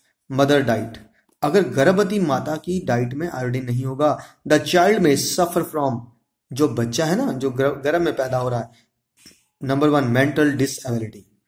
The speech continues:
उसकी मानसिक विकास नहीं होगा। रिटार्डेड फिजिकल ग्रोथ, क्या हो जाएगी उसकी? रिटार्डेड फिजिकल ग्रोथ, उसके शरीर का विकास नहीं होगा।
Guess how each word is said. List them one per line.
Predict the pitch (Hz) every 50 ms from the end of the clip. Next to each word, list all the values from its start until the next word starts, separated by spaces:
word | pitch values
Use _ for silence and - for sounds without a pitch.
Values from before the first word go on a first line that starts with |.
| _ _ _ _
उसकी | 147 143 - - 170
मानसिक | 147 123 117 117 120 120 120 - 147 143 151
विकास | 123 120 113 120 117 117 117 -
नहीं | 120 117 117 113
होगा। | 110 107 104 95 - - - - _ _ _ _ _ _ _ 143
रिटार्डेड | 120 123 120 135 147 151 156 151 160 170 165
फिजिकल | 143 - - 139 139 - - 147
ग्रोथ, | 143 135 127 127 120 113 120 - - - -
क्या | - 120
हो | 123 120
जाएगी | 131 131 127 135
उसकी? | 131 - - 175 185 233 233 - - - _ _ _ -
रिटार्डेड | 123 120 127 131 127 139 135 135 139 143 165 175 185 185 180 185 - -
फिजिकल | 139 139 139 135 - 165
ग्रोथ, | 151 143 147 147 147 143
उसके | 135 147 139 - - - 147
शरीर | 139 - - 139 139 139 -
का | 147 131
विकास | 123 123 120 123 120 120 117 -
नहीं | 117 110 117 117
होगा। | 113 110 107 110 104 98